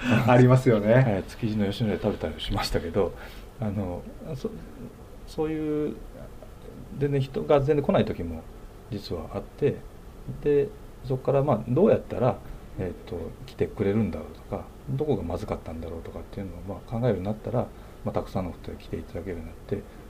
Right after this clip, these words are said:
Speaker 2: まあ、おかげさまで築地も著者呼ぶ会が、えっと、もう二月も満席で、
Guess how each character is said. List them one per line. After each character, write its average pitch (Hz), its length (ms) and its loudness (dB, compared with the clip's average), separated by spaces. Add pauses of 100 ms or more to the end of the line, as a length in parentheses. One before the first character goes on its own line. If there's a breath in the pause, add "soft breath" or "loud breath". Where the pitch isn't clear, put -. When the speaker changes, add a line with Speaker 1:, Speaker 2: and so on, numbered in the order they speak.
Speaker 2:
ま 113 60 2
あ、 - 20 2
お 110 40 0
か 113 40 0
げ 117 100 -2
さ 110 40 2
ま 107 80 2
で 104 60 2
築 - 280 -2
地 107 80 0
も 104 100 4
著 139 160 0
者 123 120 0
呼 87 80 0
ぶ 85 140 -6
会 87 220 -4 (300)
が、 98 160 -2 (500 loud breath)
え 87 160 -4
っ - 120 -16
と、 - 80 -8
も 87 160 -6
う - 20 -8 (340)
二 107 200 0
月 127 440 -2
も 104 540 0 (200)
満 90 160 -6
席 - 280 -10
で、 87 240 -6